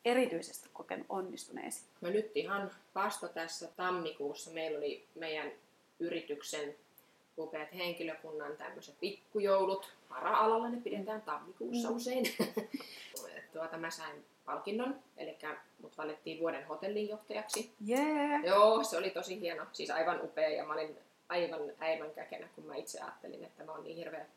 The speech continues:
Speaker 2: nuori vielä hotellinjohtajana. Ja, ja tot-, olin tosi äärettömän iloinen ja onnellinen siitä ja se oli semmonen huippuhetki, täytyy kyllä sanoa suoraan.
Speaker 1: Mm.
Speaker 2: Tuntui, tuntui niin törkeen hyvältä. <laughs> No,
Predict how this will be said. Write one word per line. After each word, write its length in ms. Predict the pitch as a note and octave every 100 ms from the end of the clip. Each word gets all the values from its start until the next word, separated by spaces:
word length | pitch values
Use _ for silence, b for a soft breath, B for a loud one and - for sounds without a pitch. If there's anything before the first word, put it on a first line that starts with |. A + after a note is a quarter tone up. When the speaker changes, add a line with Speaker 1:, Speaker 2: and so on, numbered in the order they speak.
| _
Speaker 2:
nuori 340 | F#3+ G3 F3+ E3
vielä 200 | E3+ F3+
hotellinjohtajana. 720 | A3 G3 D#3 - - - - F#3
Ja, 80 | E3+ - _
ja 100 | E3
tot-, 200 | D#3+ D#3 -
olin 220 | E3+ F#3+ F3
tosi 340 | E3 E3+ - -
äärettömän 680 | F#3 F3+ E3 D#3 D3 D3 -
iloinen 320 | D3+ D3+ D3+ D3
ja 100 | C3
onnellinen 480 | D3 D3 D3+ D3
siitä 380 | - D#3+ D#3+ -
ja 200 | - E3+ - - _ _ -
se 160 | - G#3
oli 120 | F#3
semmonen 420 | - - D3+ D3+
huippuhetki, 560 | D#3+ D3 - D#3+ - -
täytyy 320 | C#3+ - -
kyllä 180 | - -
sanoa 300 | - - -
suoraan. 440 | - E3+ E3+ -
Speaker 1:
Mm. 60 | - -
Speaker 2:
Tuntui, 380 | - F#3+ D#3 D3+ -
tuntui 440 | G3 F#3 - - - -
niin 200 | - - -
törkeen 540 | F3 E3+ - - - F3
hyvältä. 320 | - D3+ - - -
<laughs> 40 | - B B B B B B -
No, 160 | A3+